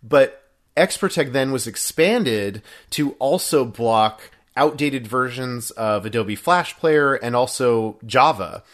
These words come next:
um, which for a period of time was also a really big vector for getting infections on your Mac. If you had an older version of Flash or an older version of Java, either one was very likely to be targeted by, you know, web-based,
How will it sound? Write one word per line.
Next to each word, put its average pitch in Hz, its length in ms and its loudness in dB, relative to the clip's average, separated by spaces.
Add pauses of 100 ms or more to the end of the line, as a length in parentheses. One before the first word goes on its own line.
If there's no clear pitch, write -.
(280)
um, 104 280 -2
which - 260 -4
for 123 300 0
a 110 140 -6
period 143 300 0
of 101 80 -8
time 127 400 2
was 110 160 -2
also 117 380 0
a 104 60 -2
really 117 340 -2
big 107 580 -4
vector 110 500 -4
for 98 520 -8 (120)
getting 117 260 -4
infections 98 640 -8
on 92 120 -8
your 87 100 -8
Mac. - 320 -14 (240)
If 110 120 -12
you 135 60 2
had 117 100 2
an 120 60 -4
older 143 260 0
version 143 320 0
of 120 80 -6
Flash 165 460 -2
or 175 260 2
an 151 60 0
older 147 240 0
version 135 320 -4
of 120 100 -4
Java, 117 540 0 (440)
either 165 260 2
one 127 460 0
was 117 240 -6
very 120 360 0
likely 113 360 -2
to 101 60 -10
be 107 100 -6
targeted 110 720 0 (260)
by, 101 520 0 (100)
you 107 100 -8
know, 92 220 -8 (140)
web-based, 107 880 -6